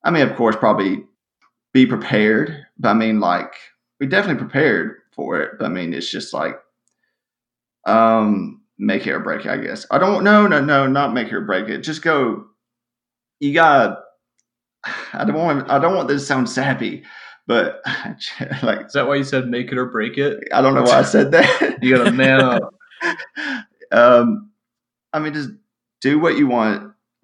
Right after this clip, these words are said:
Speaker 1: do what you love doing.
Speaker 2: You're
Speaker 1: and just
Speaker 2: passionate about it.
Speaker 1: Passionate about it. That's the word I'm
Speaker 2: You're very
Speaker 1: looking for.
Speaker 2: passionate about it, and you love doing what you do. And, uh, you know, if people enjoy what you do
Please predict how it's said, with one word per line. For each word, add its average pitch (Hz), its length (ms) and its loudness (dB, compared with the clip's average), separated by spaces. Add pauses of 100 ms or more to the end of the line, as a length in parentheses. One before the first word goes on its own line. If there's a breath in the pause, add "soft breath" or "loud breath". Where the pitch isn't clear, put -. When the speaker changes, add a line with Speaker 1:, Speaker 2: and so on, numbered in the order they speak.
Speaker 1:
do 139 220 2
what 156 220 2
you 123 80 0
love 113 420 2
doing. 101 160 -2
Speaker 2:
You're 107 80 2
Speaker 1:
and 104 80 0
just 151 100 4
Speaker 2:
passionate 156 480 -2
about 117 300 0
it. 117 220 -4
Speaker 1:
Passionate 107 340 -2
about 85 120 -4
it. 101 40 -4
That's 107 140 -2
the - 80 -8
word - 80 -6
I'm 127 60 -2
Speaker 2:
You're 127 100 -2
very 135 180 4
Speaker 1:
looking - 60 -10
for. 156 80 2
Speaker 2:
passionate 135 320 0
about 123 240 2
it, 123 220 0 (160)
and 110 200 -8
you 117 160 -16
love 127 220 -2
doing 131 240 0
what 131 100 -4
you 131 100 -4
do. 117 420 0 (500)
And, 107 560 0
uh, 50 640 -12
you 113 140 -12
know, - 240 -10 (880)
if 131 280 -2
people 139 360 0
enjoy 135 400 2
what 143 100 0
you 147 140 0
do 147 500 -2